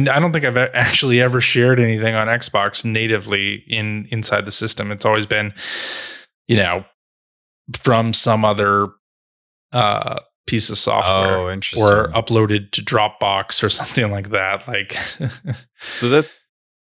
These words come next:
Speaker 1: when I was taking screenshots on the console.
Speaker 2: That's one thing that I, I have, I, like, I did see, uh, that, like, I've, I've messed around with that a little bit for sure. And, and it's not too bad, but it's definitely not as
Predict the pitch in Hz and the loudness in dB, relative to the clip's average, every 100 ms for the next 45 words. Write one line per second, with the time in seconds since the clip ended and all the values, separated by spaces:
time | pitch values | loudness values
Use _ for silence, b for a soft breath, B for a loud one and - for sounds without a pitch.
0 | - 123 117 113 110 113 98 101 - 101 | 0 2 4 2 0 0 -2 -4 -6 -4
1 | 104 98 101 95 - 101 - - 117 117 | -2 -2 -2 -8 -8 -10 -10 -6 0 2
2 | - 131 123 123 104 95 90 90 - 90 | 2 0 0 2 2 4 4 2 2 0
3 | 90 - - - - 104 98 - _ _ | -2 -8 -12 -10 -4 -2 -2 -6 _ _
4 | _ 92 92 92 92 87 92 90 104 110 | _ 0 0 0 -4 -2 0 0 2 0
5 | - - 107 95 87 80 _ _ _ _ | 0 -2 0 0 -2 -6 _ _ _ _
6 | _ 87 85 82 80 80 - - - - | _ 0 2 2 0 -4 -6 -12 -16 -20
7 | _ _ _ _ _ _ 107 - - - | _ _ _ _ _ _ -2 -2 -4 -2
8 | 101 104 92 - 107 101 117 131 - 98 | 0 0 -2 0 -2 0 0 0 0 2
9 | 92 92 87 85 85 92 95 87 85 - | 4 2 -2 -2 0 0 0 0 -2 -6
10 | 87 - 92 85 80 - 90 87 87 - | -6 -4 -4 -4 -6 -6 -4 -2 -2 -2
11 | 95 107 110 - 131 - 117 87 92 87 | 0 2 0 0 0 2 0 2 0 0
12 | 85 80 73 87 - 120 110 110 92 87 | -2 -4 -2 -4 -2 0 0 0 -2 0
13 | 87 - 87 82 - | -2 -2 -4 -4 -6